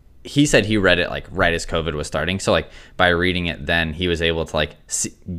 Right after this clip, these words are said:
guess, like, some of the things that would happen based on what happened during that influenza outbreak. And it proved correct, like, how people would react to it over a period of time. And, like,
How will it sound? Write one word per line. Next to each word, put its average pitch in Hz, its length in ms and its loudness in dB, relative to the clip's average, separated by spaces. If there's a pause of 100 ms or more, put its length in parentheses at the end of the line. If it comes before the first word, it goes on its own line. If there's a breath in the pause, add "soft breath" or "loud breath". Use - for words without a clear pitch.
guess, 85 420 4
like, 82 180 -2
some 87 180 -2
of 85 100 2
the - 60 -16
things 85 220 -4
that 73 120 0
would 76 140 -2
happen 85 420 0
based 82 260 0
on 82 120 -2
what 78 140 -2
happened 80 480 -2
during 76 300 -4
that 76 400 -4
influenza 85 460 -4
outbreak. 143 360 2 (500 soft breath)
And 95 180 2
it - 200 0
proved 95 500 4
correct, 92 460 0
like, 76 180 -2
how 85 180 2
people 87 360 -2
would 80 140 -2
react 78 440 -2
to 82 100 -2
it 78 200 -4
over 76 500 -4 (280)
a 78 60 -6
period 80 380 -2
of 78 80 -4
time. 113 260 4
And, 90 100 -2
like, 80 140 0